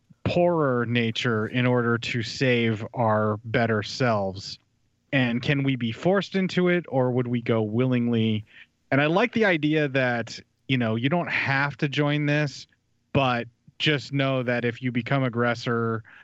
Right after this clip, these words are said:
enough to where you start trying to pull the shit that you're pulling on your planet on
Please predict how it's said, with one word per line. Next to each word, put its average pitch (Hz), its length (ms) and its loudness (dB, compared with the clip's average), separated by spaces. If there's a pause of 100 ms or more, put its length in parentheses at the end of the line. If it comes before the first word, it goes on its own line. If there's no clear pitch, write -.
(120)
enough 120 280 0
to 143 80 0
where 117 140 2
you 117 140 2
start 120 280 -2
trying 117 260 0
to 113 460 -2 (360)
pull 143 180 0
the 120 100 2
shit 127 240 -2
that 127 80 -4
you're 117 160 -2
pulling 117 320 -2
on 110 120 0
your 104 120 -4
planet 120 400 0
on 110 320 0